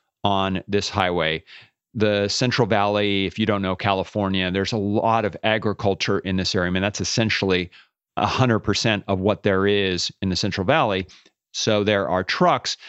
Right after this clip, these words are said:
that go between Los Angeles, and this highway goes from Fresno on up to Sacramento. So we're on Highway ninety-nine. We're driving in the right lane,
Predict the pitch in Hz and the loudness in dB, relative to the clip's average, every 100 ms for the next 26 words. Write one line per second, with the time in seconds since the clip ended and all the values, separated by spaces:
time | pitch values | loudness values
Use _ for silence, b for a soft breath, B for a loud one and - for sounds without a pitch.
0 | B - 110 - 117 113 110 98 104 - | B -2 -2 0 0 2 2 0 -2 -2
1 | 117 107 107 101 98 92 B B 101 101 | -2 0 0 0 -2 -4 B B 0 0
2 | - 110 107 98 107 104 101 - - 101 | 0 0 0 2 2 2 0 -2 -4 -2
3 | 98 98 - 120 110 117 107 104 95 110 | -2 -2 -2 -2 2 2 4 2 2 2
4 | 101 92 - 98 90 - B B B _ | 0 -2 0 0 0 -6 B B B _
5 | _ - 123 117 110 104 101 98 - 113 | _ 2 2 2 0 2 2 0 -2 0
6 | 113 107 - 107 - - - - 110 101 | 0 -2 0 -2 -2 -10 -6 -2 0 0
7 | - 98 - 110 160 92 78 _ _ _ | 0 0 0 0 2 0 -6 _ _ _
8 | _ _ - - 117 120 135 151 160 117 | _ _ -6 -2 2 2 2 2 2 2
9 | 131 123 - 104 113 123 107 120 139 104 | 0 -4 -4 0 0 2 2 2 2 2
10 | 92 104 101 B B 117 107 120 110 120 | 0 0 -4 B B 0 0 2 4 4
11 | 143 165 165 135 107 113 143 - 107 104 | 2 2 2 2 2 2 0 -2 0 0
12 | 127 | 0